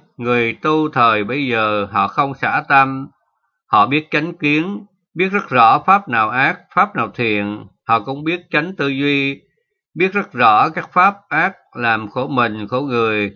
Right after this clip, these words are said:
nhưng họ không xả ly, mà chỉ ôm ấp trong lòng thù hận, oán ghét để chịu khổ, thật là đảo điên, điên đảo. Vậy họ tu theo Phật để làm gì, nếu không xả tâm dục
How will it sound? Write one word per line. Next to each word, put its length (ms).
nhưng 220
họ 380
không 200
xả 280
ly, 380
mà 140
chỉ 160
ôm 320
ấp 280
trong 160
lòng 480
thù 320
hận, 400
oán 260
ghét 260
để 200
chịu 200
khổ, 580
thật 120
là 140
đảo 280
điên, 420
điên 240
đảo. 460
Vậy 200
họ 200
tu 240
theo 160
Phật 280
để 120
làm 240
gì, 440
nếu 260
không 440
xả 220
tâm 300
dục 260